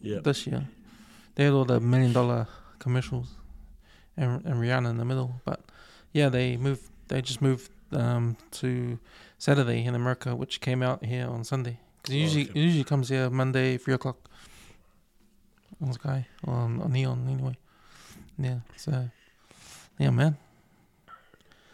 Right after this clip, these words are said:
Speaker 2: It's getting better, I think.
Speaker 1: Yeah, I'm just wondering if they're gonna do that same recipe again for the next up and coming episodes, or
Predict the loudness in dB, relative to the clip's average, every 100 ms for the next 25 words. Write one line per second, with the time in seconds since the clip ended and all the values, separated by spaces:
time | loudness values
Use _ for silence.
0 | _ _ _ _ -20 -16 0 4 6 8
1 | 8 6 2 -2 -8 -20 -20 -20 _ 2
2 | 6 6 4 -2 -18 -10 -4 -4 -4 -2
3 | 0 2 0 -2 -2 -2 0 -2 -2 -2
4 | -2 -2 -2 -4 -4 -4 -4 -4 -4 -4
5 | -6 -6 -16 _ _ -8 -4 -4 -4 -8
6 | -10 -12 -12 -12 -16 -20 -20 -16 -12 -12
7 | -8 -8 -8 -10 -12 -8 -8 -8 -10 -10
8 | -10 -12 -14